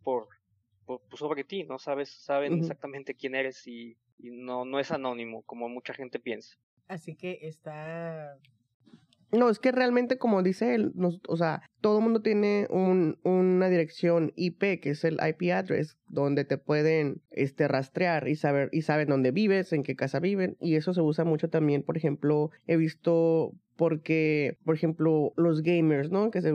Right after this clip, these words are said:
Speaker 2: se usa mucho que en Twitch están haciendo una transmisión en vivo, están jugando,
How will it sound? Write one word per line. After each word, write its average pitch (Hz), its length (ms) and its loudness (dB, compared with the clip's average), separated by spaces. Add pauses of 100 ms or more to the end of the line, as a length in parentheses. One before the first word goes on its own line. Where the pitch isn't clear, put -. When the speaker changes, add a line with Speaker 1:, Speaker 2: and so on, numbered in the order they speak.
(120)
Speaker 2:
se - 120 -2
usa 160 220 0
mucho 175 280 0
que 175 120 -2
en 156 120 2
Twitch 165 300 -2
están 160 240 0
haciendo 160 400 0
una 156 200 0
transmisión 147 560 0
en 135 140 2
vivo, 208 520 2
están 165 400 0
jugando, 196 920 0